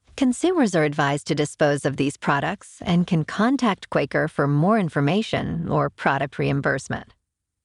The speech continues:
Salmonella can cause serious illness, with symptoms typically appearing between six hours and six days after infection.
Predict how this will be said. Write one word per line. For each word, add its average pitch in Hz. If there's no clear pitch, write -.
Salmonella 180
can 165
cause 151
serious 202
illness, 208
with 214
symptoms 233
typically 233
appearing 147
between 147
six -
hours 160
and 143
six -
days 139
after 139
infection. 135